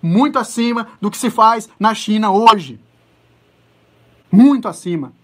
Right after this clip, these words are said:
Até porque ela surgiu antes da China. A medicina chinesa surgiu antes da China. Vocês estão me entendendo? A China surgiu no ano duzentos e vinte e três antes da Era Comum.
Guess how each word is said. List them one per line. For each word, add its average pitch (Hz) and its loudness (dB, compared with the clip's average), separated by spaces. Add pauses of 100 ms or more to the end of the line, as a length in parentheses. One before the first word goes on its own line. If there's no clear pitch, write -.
(180)
Até 220 2
porque 240 -4
ela 202 2
surgiu 226 -4
antes 370 2
da 294 -2
China. 302 -8 (840)
A 180 0
medicina 254 -2
chinesa 269 -2 (120)
surgiu 247 2 (160)
antes 392 2
da 285 -6
China. 269 -12 (1900)
Vocês - -14
estão 269 2
me 311 4
entendendo? 277 -2 (680)
A 151 -2
China 330 2
surgiu 269 0
no 202 2
ano 285 2
duzentos 262 -2
e 302 -6
vinte 320 -4
e 320 -6
três 285 -2
antes 339 0
da 277 2
Era 311 2
Comum. 311 -4